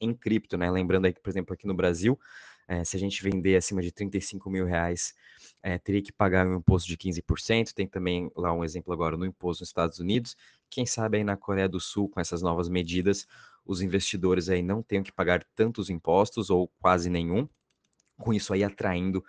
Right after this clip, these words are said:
mais investimentos para também a Coreia do Sul. Lembrando que Luna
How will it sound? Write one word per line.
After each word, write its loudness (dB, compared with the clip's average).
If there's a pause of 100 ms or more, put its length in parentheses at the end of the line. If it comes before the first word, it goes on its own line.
(340)
mais 2
investimentos 0
para 2
também -2
a -4
Coreia 4
do 0
Sul. 0
Lembrando 0
que -8
Luna 4